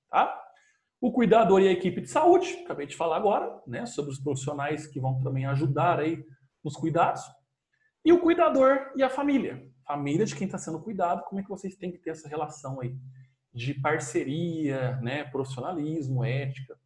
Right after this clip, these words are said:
respeito, tudo isso. Bom, semana que vem eu vou começar a falar um pouquinho sobre legislação.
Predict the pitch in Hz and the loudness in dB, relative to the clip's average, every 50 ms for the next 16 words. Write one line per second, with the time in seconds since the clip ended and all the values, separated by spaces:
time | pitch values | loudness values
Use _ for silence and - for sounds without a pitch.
0 | _ - 139 - - - 131 131 139 - _ _ - 170 214 190 - _ _ _ | _ -20 -20 -18 -14 -10 -10 -10 -10 -10 _ _ -16 -14 -14 -14 -16 _ _ _
1 | _ _ _ _ _ _ _ _ _ _ 156 196 262 311 - - - - - - | _ _ _ _ _ _ _ _ _ _ 2 2 2 2 0 -4 -10 -14 -20 -20
2 | _ _ _ _ _ _ - - - 320 311 320 349 359 339 - 233 190 196 262 | _ _ _ _ _ _ -16 -2 2 6 8 10 10 8 8 6 4 4 4 6
3 | 269 254 233 214 190 233 - 269 247 254 233 - 254 240 254 240 233 233 226 226 | 6 6 6 6 6 4 4 2 0 0 0 0 0 2 4 4 4 4 2 0
4 | 202 - 247 247 233 - - 240 208 226 226 226 233 262 302 330 285 214 - 254 | -2 -2 -2 -2 0 2 2 2 4 6 6 6 6 6 6 4 4 2 2 2
5 | 285 240 220 262 262 254 - - - - 226 - - - | 2 4 4 2 0 -2 -4 -8 -10 -10 -12 -12 -12 -16